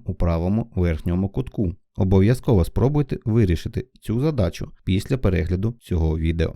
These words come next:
Сьогодні нам потрібно з'ясувати, в якому напрямку дозволено продовжити рух.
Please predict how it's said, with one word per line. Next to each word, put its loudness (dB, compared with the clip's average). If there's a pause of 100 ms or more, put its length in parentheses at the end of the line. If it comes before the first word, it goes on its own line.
(120)
Сьогодні 2
нам 4
потрібно 2
з'ясувати, 0
в -4
якому 2
напрямку 0
дозволено 2 (120)
продовжити -2 (160)
рух. 0